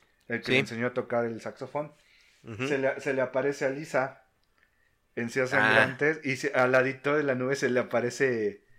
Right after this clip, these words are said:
Speaker 1: este Mufasa, como en la película, y textual le dice, "Debes vengar mi muerte, Kimba. Digo, Simba".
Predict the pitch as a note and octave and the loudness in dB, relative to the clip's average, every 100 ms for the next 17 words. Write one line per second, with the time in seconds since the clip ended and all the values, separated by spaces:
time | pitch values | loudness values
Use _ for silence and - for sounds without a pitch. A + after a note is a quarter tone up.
0 | _ _ - B2 - C#3 B2+ A2+ - D3 | _ _ -4 -4 0 -2 0 -6 2 4
1 | C#3+ C#3 B2+ A#2 G#2 G#2 G#2 - A2 G#2+ | 4 2 -2 -4 -6 -6 -6 -6 -6 -8
2 | - A2+ C#3+ - _ _ _ _ A#2+ A#2+ | -8 -8 -8 -10 _ _ _ _ -10 -4
3 | A#2+ - - C3+ C3 B2 B2+ - A#2 A2 | -4 -2 0 2 2 -2 -4 -4 -4 -4
4 | A#2 C#3+ C#3+ C3+ A#2 A#2 B2 C3 B2+ A#2+ | 2 4 4 2 -4 -2 0 0 0 -2
5 | B2+ C3+ A#2 - - G#2 G2 F#2+ - _ | -2 -2 -6 -10 -12 -10 -8 -10 -14 _
6 | _ _ - C#3+ A#2+ G#2 - - - C#3 | _ _ -6 -4 -2 -6 -10 -10 -6 -4
7 | B2 A2 - | 0 -2 -2